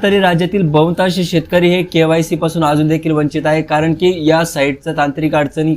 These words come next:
खूप दिवसापासून होत्या. आधारच्या सर्व्हरला ही वेबसाइट लिंक असल्यामुळे नेहमी या साईटला प्रॉब्लेम असतो, त्यामुळे, अ, खूप साऱ्या शेतकऱ्यांची केवायसी प्रक्रिया बंद होती. परंतु शेतकरी मित्रांनो,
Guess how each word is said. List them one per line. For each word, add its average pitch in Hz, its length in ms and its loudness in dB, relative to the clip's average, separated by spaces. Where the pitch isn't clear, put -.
खूप 147 160 -4
दिवसापासून 147 560 -4
होत्या. 151 280 -2
आधारच्या 165 600 2
सर्व्हरला 160 400 2
ही 160 220 4
वेबसाइट 151 400 0
लिंक 156 240 2
असल्यामुळे 156 580 0
नेहमी 156 480 2
या 143 220 2
साईटला 139 320 -4
प्रॉब्लेम 143 420 0
असतो, 143 200 -4
त्यामुळे, 151 460 0
अ, 131 240 2
खूप 160 160 0
साऱ्या 175 260 2
शेतकऱ्यांची 165 520 0
केवायसी 160 420 2
प्रक्रिया 156 420 2
बंद 156 320 2
होती. 160 180 0
परंतु 180 360 0
शेतकरी 185 380 0
मित्रांनो, 185 460 0